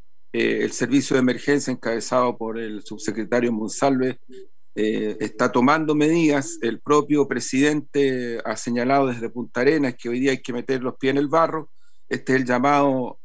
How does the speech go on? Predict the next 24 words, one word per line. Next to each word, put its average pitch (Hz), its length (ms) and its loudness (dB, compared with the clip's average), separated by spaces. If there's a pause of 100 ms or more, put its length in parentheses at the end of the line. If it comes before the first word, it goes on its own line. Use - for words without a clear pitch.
(280)
no 135 100 -2
solamente 160 540 0
a 139 40 2
ministras 139 480 0
y 120 60 -4
ministros, 123 560 -4
¿ah? 131 100 -8
pero 117 160 -4
lo 120 120 0
ha 160 80 6
hecho 175 220 -2
a 110 60 0
ministras 170 440 -2
y 170 40 -2
ministros 170 480 -4
directamente, 131 840 -2 (520)
pero 123 160 0
también 127 440 2
hay 165 100 2
que 156 260 -2
hacerlo 156 600 0
a 117 340 -4
subsecretarias, 135 840 0
subsecretarios, 139 840 2